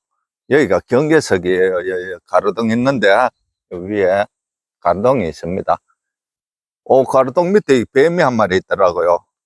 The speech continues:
그래가지고 제가 이거 뱀 기피제 뿌려놨어요. 이거 보세요. 이게 뱀 기피제인데 하얀 것이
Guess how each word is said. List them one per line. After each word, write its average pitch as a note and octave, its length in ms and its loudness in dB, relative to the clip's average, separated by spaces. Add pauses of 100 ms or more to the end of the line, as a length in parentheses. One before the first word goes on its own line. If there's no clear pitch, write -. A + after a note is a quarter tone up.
(120)
그래가지고 G#2 720 2 (600)
제가 A#2 320 4
이거 G#2+ 320 0
뱀 D3 220 0
기피제 A#2 500 -2
뿌려놨어요. G#2 600 0
이거 F#2+ 160 -2
보세요. F#2+ 480 0 (920)
이게 C3+ 220 4
뱀 B2 280 0
기피제인데 G2+ 880 2
하얀 A2 360 0
것이 G2 560 0